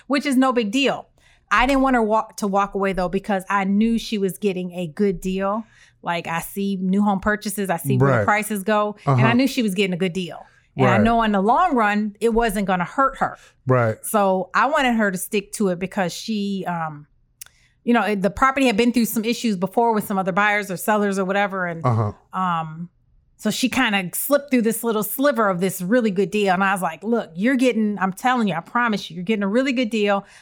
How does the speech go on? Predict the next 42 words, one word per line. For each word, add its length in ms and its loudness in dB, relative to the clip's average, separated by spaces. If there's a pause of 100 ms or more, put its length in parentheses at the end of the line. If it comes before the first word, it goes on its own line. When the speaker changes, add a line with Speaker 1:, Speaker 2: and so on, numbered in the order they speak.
Speaker 1:
I 100 -10
know 280 2
they're 120 4
driving 380 2
you 80 2
crazy. 580 -2 (220)
Please 480 -2
hang 260 2
in 140 2
there 160 0
because 280 -4
this 200 -8
is 60 -6
a 40 -2
good 180 0
deal. 200 -2
And 80 -4
I 80 0
don't 220 -4
know 180 2
if 140 -6
you'll 160 0
be 100 0
able 120 0
to 80 -6
get 260 -2
a 100 -4
deal 260 0
like 280 -2
this 180 -10
someplace 600 -4
else." 280 -8
Speaker 2:
Right. 360 2 (340)
Speaker 1:
So 560 -2
I 200 4
allowed 340 2
this 240 -6
lady 300 -2
to 180 -14
call 320 0
me 500 -4
at 220 -14